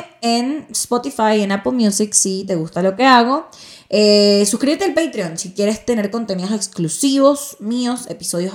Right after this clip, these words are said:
extra. Eh, además me ayudas a pagar mi renta. Y si tú quieres ver mi rutina de stand-up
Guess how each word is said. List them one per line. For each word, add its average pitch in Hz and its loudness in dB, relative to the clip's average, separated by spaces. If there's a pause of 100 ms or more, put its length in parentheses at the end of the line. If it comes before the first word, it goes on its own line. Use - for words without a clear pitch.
extra. 233 -2 (380)
Eh, 175 -6
además 170 -2
me 175 -4
ayudas 190 0
a 190 -6
pagar 180 0
mi 247 2
renta. 302 0 (360)
Y 339 4
si 302 2
tú 320 4
quieres 277 4
ver 277 0
mi 294 2
rutina 269 -2
de 254 -4
stand-up 226 0